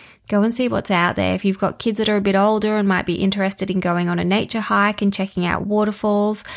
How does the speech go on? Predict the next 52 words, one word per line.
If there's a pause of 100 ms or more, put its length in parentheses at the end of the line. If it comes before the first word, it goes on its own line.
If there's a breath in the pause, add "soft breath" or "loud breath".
(340 loud breath)
or
literally
going
and (140)
park
hopping. (920 loud breath)
Remember
when
the
boys
were
little,
I
used
to
just
playground
hop.
<laughs>
I'd
go
from
this
one
to
that
one,
to
that
one,
to
that
one,
to
that
one, (400 loud breath)
uh,
to
fill
in
the
day
and
just
to
be
outside
and
be
moving
as
well.